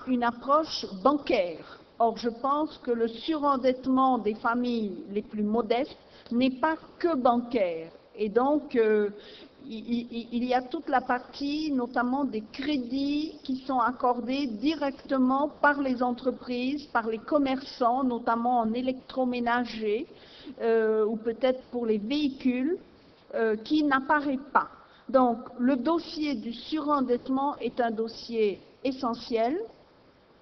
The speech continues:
Euh, depuis, euh, que nous avons la responsabilité dans le cadre du statut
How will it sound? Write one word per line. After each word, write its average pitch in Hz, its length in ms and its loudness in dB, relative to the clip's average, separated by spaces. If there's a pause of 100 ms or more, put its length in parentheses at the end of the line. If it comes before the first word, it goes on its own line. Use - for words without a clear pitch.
(220)
Euh, 220 400 6 (120)
depuis, 311 680 0 (120)
euh, 247 180 6
que 247 160 0
nous 285 280 2
avons 262 280 2
la 262 160 4
responsabilité 262 1200 -2
dans 233 160 0
le 240 100 -2
cadre 254 420 2
du 220 120 -6
statut 247 680 -2